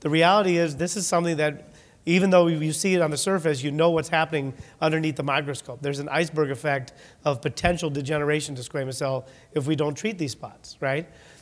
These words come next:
So I'm sure you all have, have a routine for screening. Mine is you take your finger and you rub it over their forehead, you rub it over their temple,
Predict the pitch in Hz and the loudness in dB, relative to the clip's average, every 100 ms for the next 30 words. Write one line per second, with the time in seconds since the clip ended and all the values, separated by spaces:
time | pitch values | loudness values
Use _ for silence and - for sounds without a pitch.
0 | - 175 160 143 - - 151 156 185 175 | 0 4 4 2 -6 -4 -2 0 4 4
1 | 170 165 165 156 135 - - 160 156 165 | 6 6 6 6 0 -10 0 4 6 6
2 | 160 - 180 170 131 175 175 180 156 165 | 4 4 4 2 0 4 4 6 6 6
3 | 165 160 160 - - 156 139 170 165 135 | 6 2 -2 -12 -6 -4 4 6 6 4
4 | 170 170 170 147 135 160 170 170 160 160 | 6 6 4 4 4 6 6 6 6 2
5 | 165 165 170 160 127 147 175 175 165 160 | 4 4 4 2 2 0 2 2 0 -2
6 | 165 170 160 175 175 | -2 -2 0 0 -2